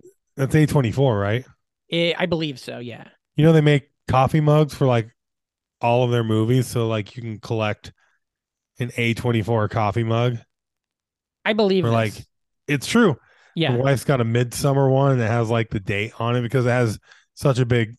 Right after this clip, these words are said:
Speaker 1: like, they have such a big following.
Speaker 2: Yeah.
Speaker 1: But
Speaker 2: My
Speaker 1: they have, like,
Speaker 2: a f-
Speaker 1: these, like, very,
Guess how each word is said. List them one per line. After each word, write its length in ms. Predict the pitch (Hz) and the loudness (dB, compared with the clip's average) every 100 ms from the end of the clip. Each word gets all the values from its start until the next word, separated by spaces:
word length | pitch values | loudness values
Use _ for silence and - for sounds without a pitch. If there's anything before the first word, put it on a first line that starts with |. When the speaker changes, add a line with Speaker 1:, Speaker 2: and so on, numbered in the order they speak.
| - | -4
Speaker 1:
like, 240 | 117 107 - | -4 -2 -2
they 120 | 127 | 0
have 140 | 120 | 0
such 260 | - 139 127 | 0 -2 0
a 40 | |
big 200 | 117 113 | -4 -4
following. 600 | - 123 120 117 101 95 170 | -4 -2 0 0 0 -2 -2
Speaker 2:
Yeah. 320 | 226 247 139 _ - | 0 0 -4 _ -10
Speaker 1:
But 80 | 185 | 0
Speaker 2:
My 100 | 220 | 2
Speaker 1:
they 80 | 233 | 2
have, 380 | 120 123 110 110 _ _ - | 2 0 0 -4 _ _ -2
like, 220 | 123 113 | 0 0
Speaker 2:
a 20 | |
f- 60 | - | 0
Speaker 1:
these, 280 | 123 110 | 0 0
like, 320 | 117 120 117 101 | -2 -2 -2 -2
very, 640 | 117 135 143 143 139 | 0 2 4 4 4